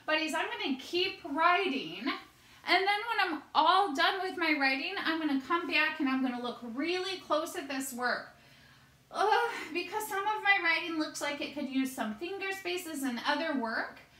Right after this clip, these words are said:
In our next lesson, I will teach you how to proofread. So that means to fix the mistakes that you see in your work.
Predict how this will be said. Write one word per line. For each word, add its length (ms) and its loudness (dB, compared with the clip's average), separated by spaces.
In 140 8
our 160 8
next 420 4
lesson, 340 -2
I 200 0
will 300 -8
teach 420 -4
you 200 -6
how 120 4
to 140 -2
proofread. 540 -8
So 320 -6
that 180 2
means 300 -2
to 100 -4
fix 360 -4
the 120 0
mistakes 460 0
that 180 -6
you 160 0
see 280 -4
in 80 0
your 160 -2
work. 340 -8